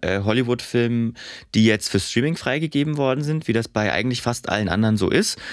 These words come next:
sondern Apple sagt, okay, wir machen auch wirklich dedizierte Hochglanzproduktionen, ähm,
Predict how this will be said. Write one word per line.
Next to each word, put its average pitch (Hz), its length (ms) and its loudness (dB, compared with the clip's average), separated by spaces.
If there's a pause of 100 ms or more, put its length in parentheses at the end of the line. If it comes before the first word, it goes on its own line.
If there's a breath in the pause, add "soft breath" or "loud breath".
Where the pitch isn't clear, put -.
(360 loud breath)
sondern 123 280 0
Apple 120 260 -2
sagt, 117 220 0
okay, 117 240 0
wir 120 100 2
machen 120 340 0
auch 107 160 -4
wirklich 117 240 -2
dedizierte 113 580 0
Hochglanzproduktionen, 139 1200 0 (520 loud breath)
ähm, 110 420 2